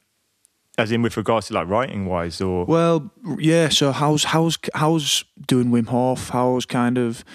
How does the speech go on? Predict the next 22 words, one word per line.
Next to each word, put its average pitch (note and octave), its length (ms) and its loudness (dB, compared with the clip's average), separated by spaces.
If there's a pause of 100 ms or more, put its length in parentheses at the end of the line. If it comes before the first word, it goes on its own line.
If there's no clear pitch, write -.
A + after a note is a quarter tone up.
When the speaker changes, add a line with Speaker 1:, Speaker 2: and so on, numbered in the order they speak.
(120)
Speaker 2:
looking - 240 -2
at G#2 60 2
meditation? A#2 760 0 (760)
You B2 120 0
know, A2+ 100 4
so C3 240 2
how's D3+ 220 2
that C3+ 120 2
affected B2+ 380 -4
your B2+ 80 2
life? C3 220 -2
But F2+ 80 -6
also, A#2 680 0 (1300)
how's B2+ 240 0
that A2+ 120 0
affected - 440 -4
your A2+ 100 0
writing? A#2+ 380 2
How's A#2+ 260 0
that A#2+ 120 0
affected A2+ 440 -4
your, A#2 320 0